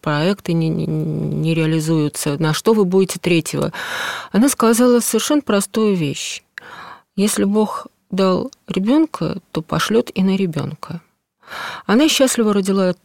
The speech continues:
третью, э, дочку, а, занялась, э, какими-то там, э, естественными житейскими делами, и через год забеременела снова. Теперь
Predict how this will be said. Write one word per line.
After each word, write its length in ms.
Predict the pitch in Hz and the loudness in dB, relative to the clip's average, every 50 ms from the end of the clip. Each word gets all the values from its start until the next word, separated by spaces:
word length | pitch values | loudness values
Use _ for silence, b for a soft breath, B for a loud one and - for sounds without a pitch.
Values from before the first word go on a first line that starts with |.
| _ _ | _ _
третью, 760 | - 190 190 185 170 - - - - 160 151 151 156 151 151 - - | -4 0 0 0 0 -2 -4 -6 -4 -4 -2 -2 -2 -4 -4 -6 -6
э, 120 | 156 156 165 | -6 -6 -4
дочку, 640 | 170 165 160 160 - - - - 285 302 330 339 - B B B B B B B B B B - | -2 -2 -2 -2 -4 -6 -4 0 0 2 2 0 -2 B B B B B B B B B B -2
а, 380 | 175 170 170 175 175 175 180 | 0 2 2 2 2 2 2
занялась, 800 | 175 175 190 202 214 220 220 214 202 185 180 - - - - - - | 2 2 2 4 4 4 4 4 2 2 0 -2 -4 -6 -6 -4 -2
э, 500 | 170 165 165 165 165 160 165 160 165 175 | -2 0 0 0 0 0 0 -2 -4 -4
какими-то 520 | - - 165 - - 165 160 156 - 165 | -4 -4 -4 -2 -2 -2 -2 -2 -4 -6
там, 400 | 160 - 160 - 156 156 147 - - _ - | -6 -4 -4 -2 -2 -2 -4 -6 -8 _ -8
э, 420 | 156 156 151 151 151 151 156 156 156 | -6 -4 -4 -4 -4 -4 -4 -4 -4
естественными 720 | 156 156 170 165 - - - - - - 151 151 147 147 156 | -4 -4 -4 -4 -4 -4 -6 -6 -6 -6 -4 -2 -2 -2 -2
житейскими 640 | 151 165 160 - - - 143 - - - 151 151 | -4 -4 -4 -4 -4 -6 -6 -6 -6 -6 -4 -4
делами, 500 | 151 160 185 220 285 320 320 311 294 285 - B B B B B B B B B B B B B B _ _ _ _ _ _ _ - | -2 -2 0 2 4 4 4 4 4 2 0 B B B B B B B B B B B B B B _ _ _ _ _ _ _ -2
и 100 | 214 220 | -2 0
через 300 | - - 247 247 247 247 | 2 4 4 4 4 4
год 340 | 240 339 359 349 _ - - - | 4 4 4 4 _ -4 -6 -2
забеременела 560 | 180 180 175 185 185 220 254 269 247 226 175 | 0 0 2 4 4 4 4 4 4 2 0
снова. 460 | - - - 135 135 135 143 143 156 - _ _ _ - | -2 -4 -6 -6 -4 -4 -6 -8 -10 -12 _ _ _ -20
Теперь 280 | - - - - - | -14 -6 -2 -2 -2